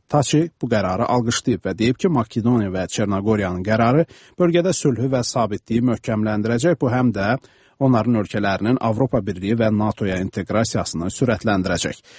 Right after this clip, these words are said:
Serbiya isə Makedoniya və Çernogoriyanın bu qərarını kökündən səhv adlandırıb. Özbəkistanda müstəqil jurnalistə on il cəza kəsiblər. Solijon Abdurrahmanovu narkotiklərlə bağlı cinayətlərdə təqsirli biliblər.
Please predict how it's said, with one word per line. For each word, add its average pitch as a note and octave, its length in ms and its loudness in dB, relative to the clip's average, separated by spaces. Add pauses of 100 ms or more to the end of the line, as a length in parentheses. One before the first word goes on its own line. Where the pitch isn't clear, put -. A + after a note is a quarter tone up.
(140)
Serbiya C#3+ 480 2
isə D3+ 160 0
Makedoniya A2 560 0
və F#2 160 -6
Çernogoriyanın G2 800 -2
bu G#2 80 -10
qərarını G2 640 0
kökündən F#2+ 560 -2
səhv - 320 -2
adlandırıb. F2 600 -2 (640)
Özbəkistanda F3+ 800 2
müstəqil A#2+ 480 -2
jurnalistə A#2 640 0 (180)
on D3 220 2
il C3 100 0
cəza A2 320 -2
kəsiblər. F#2+ 600 -4 (100)
Solijon B2+ 640 0
Abdurrahmanovu A2+ 880 2
narkotiklərlə G2 920 -2
bağlı F#2+ 320 -2
cinayətlərdə F#2+ 680 -4
təqsirli F#2+ 480 -4
biliblər. F2 400 -6